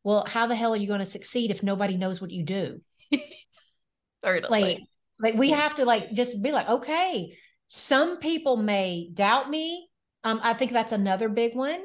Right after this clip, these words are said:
Speaker 1: that
Speaker 2: Mm.
Speaker 1: comes up in weight loss too all the time. It's like, "I don't wanna tell anybody what I'm doing," because then they'll just, they'll ask me questions. It's like, "Okay, great."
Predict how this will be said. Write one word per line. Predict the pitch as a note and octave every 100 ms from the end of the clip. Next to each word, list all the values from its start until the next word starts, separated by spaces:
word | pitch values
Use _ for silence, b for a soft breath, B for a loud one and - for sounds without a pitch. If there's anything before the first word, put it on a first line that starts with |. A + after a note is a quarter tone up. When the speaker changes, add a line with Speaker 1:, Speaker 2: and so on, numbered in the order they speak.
| G4+ b b B2+
Speaker 1:
that | A3
Speaker 2:
Mm. |
Speaker 1:
comes | A#3+ A3+
up | A3
in | G3
weight | F#3+ G3+
loss | G3+ G3+ -
too | G#3+ G#3
all | A3 A3+
the | A3+
time. | A#3+ A#3+
It's | A3
like, | - G3+
"I |
don't | A#3+ A#3
wanna | G#3+ F#3+
tell | D4 F#4+
anybody | F#4 A3+ G3+ G3
what | F#3 F#3+
I'm | F#3 F3+
doing," | F3+ F3+ G3+ - B B
because | B3 D4 A#3+
then | C#4+ F#4 F4
they'll | D4+ B3+
just, | B3+ A#3+ - _ _ -
they'll | B3+ B3+
ask | G#3+ A3 -
me | G3 E3+
questions. | - - D3 - - - - - - - _ _ _ _ _ _ _
It's | -
like, | C4 B3+
"Okay, | F4 F4+ D#4 E3 F3 - _ _ _ _ _ _ _ _ -
great." | A3 D4 D#3+ -